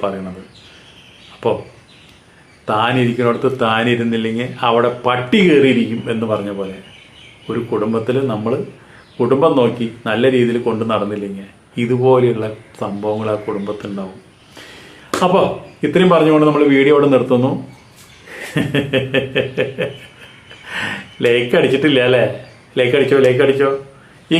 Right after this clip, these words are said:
കഥയെ കുറിച്ചുള്ള, സംഭവങ്ങളെ കുറിച്ചുള്ള നിങ്ങളുടെ കമന്റ് എന്താണെന്ന് വെച്ചിട്ടുണ്ടെങ്കിൽ അത് ഇല്ലേ കമന്റ് രൂപത്തിൽ ഇങ്ങോട്ട് പോരട്ടെ, നമുക്കും കൂടി അറിയാലോ. അതുപോലെ തന്നെ സബ്സ്ക്രൈബ് ചെയ്യാത്ത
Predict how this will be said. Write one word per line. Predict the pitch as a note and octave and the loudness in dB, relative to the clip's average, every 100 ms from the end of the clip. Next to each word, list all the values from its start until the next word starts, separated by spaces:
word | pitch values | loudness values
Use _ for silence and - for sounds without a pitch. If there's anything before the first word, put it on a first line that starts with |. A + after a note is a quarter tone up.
| E3 | 2
കഥയെ | D3 C3 C3 | 2 4 4
കുറിച്ചുള്ള, | C3 B2 A#2+ A#2+ B2 | 4 2 2 0 -2
സംഭവങ്ങളെ | A2+ A2 A2 A2 A2 | -4 -4 -4 -2 -2
കുറിച്ചുള്ള | G#2+ G2+ G#2 G#2+ G#2 | -2 -4 -4 -4 -4
നിങ്ങളുടെ | G2+ G#2 G2+ | -8 -6 -6
കമന്റ് | G2+ G2 G2 G2 | -8 -8 -8 -8
എന്താണെന്ന് | G2 G2 G2 | -6 -6 -8
വെച്ചിട്ടുണ്ടെങ്കിൽ | G2 G2 G2+ A2 - | -12 -12 -12 -12 -12
അത് | G2+ A2 | -8 -6
ഇല്ലേ | G#2 G2+ G#2 - - - - | -6 -4 -4 -6 -16 -18 -8
കമന്റ് | G#2+ A2 A#2 C3 | -6 -4 0 2
രൂപത്തിൽ | G#2 G#2+ G#2 | 2 0 -4
ഇങ്ങോട്ട് | G#2+ G#2 - | -6 -6 -6
പോരട്ടെ, | G2 G2+ G2+ A#2 C3 - - - _ - | -4 -4 -4 -4 -6 -8 -20 -20 _ -10
നമുക്കും | G#2+ G2+ A2 A2 | -8 -6 -6 -4
കൂടി | A2 G#2+ | -2 0
അറിയാലോ. | A2 A2 G#2 - - - - - | 0 -2 -4 -6 -16 -20 -14 -6
അതുപോലെ | G#2 G#2+ A2 | -2 -2 -2
തന്നെ | A2+ G#2+ | -6 -8
സബ്സ്ക്രൈബ് | - G#2+ - C3 C#3 D3 C#3+ | -12 -12 -4 0 0 -2 -4
ചെയ്യാത്ത | C#3+ D3 D3+ | -6 -4 -4